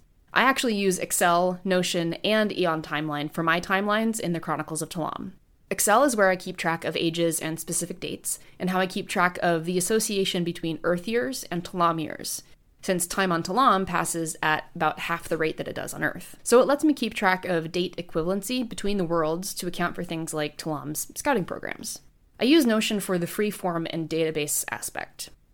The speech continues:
Honestly, a lot of my timeline is still in my head,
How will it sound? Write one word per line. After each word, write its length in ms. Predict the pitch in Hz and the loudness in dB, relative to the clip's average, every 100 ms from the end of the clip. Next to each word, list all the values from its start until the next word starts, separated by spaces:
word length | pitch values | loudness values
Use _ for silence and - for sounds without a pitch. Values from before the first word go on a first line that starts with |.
| - | 2
Honestly, 320 | 202 214 226 | 4 4 4
a 80 | 185 | 6
lot 160 | 180 | 6
of 60 | 190 | 4
my 120 | 180 | 0
timeline 640 | 175 160 165 165 165 160 196 | 0 -2 0 0 0 -2 -2
is 300 | 180 - - - | 0 -2 -6 -10
still 300 | - - 185 | -6 0 2
in 80 | |
my 100 | 196 | 4
head, 300 | 185 165 180 | 2 0 0